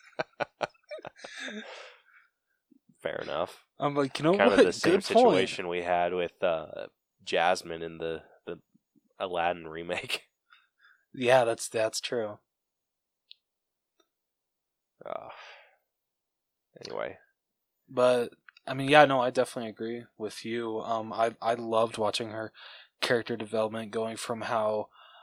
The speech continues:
Speaker 2: I mean, it isn't showcased until, like, I actually love that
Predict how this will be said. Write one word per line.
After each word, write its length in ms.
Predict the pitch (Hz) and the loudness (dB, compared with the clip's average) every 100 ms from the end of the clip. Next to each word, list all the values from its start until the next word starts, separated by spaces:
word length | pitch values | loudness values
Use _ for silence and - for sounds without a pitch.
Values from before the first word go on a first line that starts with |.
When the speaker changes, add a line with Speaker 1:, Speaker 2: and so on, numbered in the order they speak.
| - | -4
Speaker 2:
I 60 | 135 | 0
mean, 180 | 131 | 2
it 80 | 131 | 2
isn't 260 | 143 143 147 | 2 0 2
showcased 840 | - 139 131 - 131 120 - - - | 4 4 2 2 0 -2 -8 -10 -8
until, 800 | 127 120 - - 123 120 117 - _ _ _ _ - | -8 -8 -8 0 2 2 0 -6 _ _ _ _ -4
like, 260 | 127 113 | 0 4
I 180 | 113 143 | 6 6
actually 340 | 190 185 - 131 | 6 2 2 2
love 520 | 117 113 123 143 147 127 113 | 2 4 4 0 -6 -14 -8
that 440 | 117 117 110 107 | 2 4 4 2